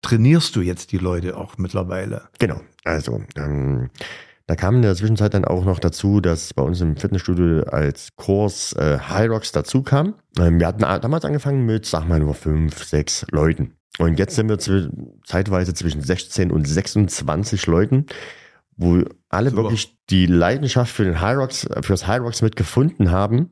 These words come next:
Speaker 2: und, ähm, mit auf Wettkämpfe fahren und selber jetzt sich die Challenge akzeptieren und stellen und wirklich alle bis zum Ende abschließen. Das ist egal. Ähm, also ich habe wirklich absolut sportliche Kanonen dabei. Haben wir, äh,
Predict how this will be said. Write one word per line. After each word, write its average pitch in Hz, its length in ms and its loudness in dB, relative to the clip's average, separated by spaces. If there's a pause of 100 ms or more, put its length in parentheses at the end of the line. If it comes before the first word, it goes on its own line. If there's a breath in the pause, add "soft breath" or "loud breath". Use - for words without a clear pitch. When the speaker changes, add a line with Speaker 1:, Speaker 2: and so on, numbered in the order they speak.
(100)
Speaker 2:
und, 95 760 2
ähm, 92 300 2
mit 113 180 0
auf 95 120 -2
Wettkämpfe 98 440 0
fahren 65 260 -4
und - 180 -4
selber 131 260 0
jetzt - 320 -4
sich 90 220 0
die 82 160 -2 (240)
Challenge 101 340 2 (220)
akzeptieren 131 580 0
und 90 220 0
stellen 127 480 0 (100)
und 80 140 2
wirklich 104 320 -2
alle 104 160 2
bis 104 160 -4
zum 98 120 -2
Ende 95 360 2
abschließen. 110 500 0
Das 92 180 0
ist 113 160 0
egal. 107 640 0
Ähm, 82 420 2
also 90 160 0
ich 95 120 0
habe 104 160 0
wirklich 113 340 0 (480 loud breath)
absolut 107 280 0
sportliche 113 420 -2
Kanonen 104 380 4
dabei. 139 520 2 (420)
Haben 104 180 0
wir, 92 60 4
äh, - 240 -2